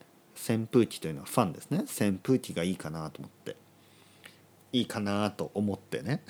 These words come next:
<laughs> いいかなと思って、扇風機の方がいいなと思って。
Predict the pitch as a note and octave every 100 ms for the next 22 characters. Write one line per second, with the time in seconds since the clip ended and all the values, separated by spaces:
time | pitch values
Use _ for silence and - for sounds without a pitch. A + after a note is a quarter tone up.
0 | - F3+ - E3+ D#3+ - - - - -
1 | G#2+ - E2+ E2+ E2 - E2 D#2+ - -
2 | G2 E2 - A2 A2+ - E3+ - F#2+ F2+
3 | F3+ F#3 G#2 G2+ B2+ F#2+ F2 F2+ E2+ C#2
4 | C2+ - -